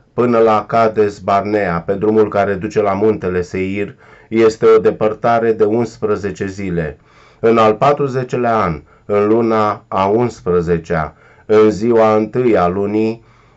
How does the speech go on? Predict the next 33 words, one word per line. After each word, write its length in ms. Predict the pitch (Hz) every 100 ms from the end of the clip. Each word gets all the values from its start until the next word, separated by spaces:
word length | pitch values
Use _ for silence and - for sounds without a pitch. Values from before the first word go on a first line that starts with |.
| -
Moise 440 | 117 147 147 147
a 120 | 135
vorbit 380 | 123 127 127 147
copiilor 600 | 107 90 104 104 98 95
lui 160 | 95 95
Israel 420 | 92 85 107 107
și 180 | 104 104
le-a 180 | 98 95
spus 360 | - 107 104
tot 380 | - - 120 117
ce-i 180 | 107 101
poruncise 640 | 82 95 95 90 110 107
Domnul 400 | 92 101 101 92
să 180 | 85 90
le 120 | 90
spună. 580 | 87 - 104 92 78 73 - _ _ _ -
Aceasta 600 | 117 - 160 151 123 117
era 260 | 113 131
după 260 | 127 110 113
ce 200 | - 123
a 140 | 117
bătut 420 | 110 110 107 131
pe 200 | - 110
Sihon, 720 | 98 - 101 - 117 98 85 - -
împăratul 560 | - 110 113 127 131 117
amoriților, 760 | 110 113 113 117 98 90 87 82 - _ -
care 260 | 113 113
locuia 500 | 107 107 95 107 113
la 440 | 113 107 101 95 _ _
Hezbon, 720 | 110 104 98 87 117 107 82 - _
și 220 | - 123
pe 140 | 90 113
Og, 420 | 123 123 87